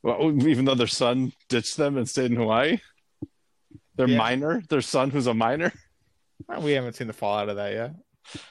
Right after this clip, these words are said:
Speaker 1: Well, we won't either. So.
Speaker 2: Or Tanya and Greg might even have the happier ending.
Speaker 1: Uh, I mean, that's, <laughs> that's likely to end
Speaker 2: 'Cause Quinn's,
Speaker 1: badly.
Speaker 2: Quinn, Quinn's ending, I don't, <laughs> I,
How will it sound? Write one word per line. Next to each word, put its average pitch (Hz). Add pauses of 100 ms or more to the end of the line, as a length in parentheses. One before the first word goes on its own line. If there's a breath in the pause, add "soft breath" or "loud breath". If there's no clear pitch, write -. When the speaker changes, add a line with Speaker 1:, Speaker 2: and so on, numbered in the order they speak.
(140 loud breath)
Speaker 1:
Well, 101
we 98
won't 101
either. 104
So. - (200)
Speaker 2:
Or 180
Tanya 190
and 139
Greg 113
might 104
even 101
have 98
the 104
happier 101
ending. 101 (640 soft breath)
Speaker 1:
Uh, 127 (160)
I 117
mean, 98 (520 soft breath)
that's, - (460 soft breath)
<laughs> -
that's - (440)
likely 143
to 123
end 117 (200)
Speaker 2:
'Cause 190
Quinn's, -
Speaker 1:
badly. -
Speaker 2:
Quinn, 247
Quinn's 233 (120)
ending, 151 (100)
I 135
don't, 151
<laughs> -
I, -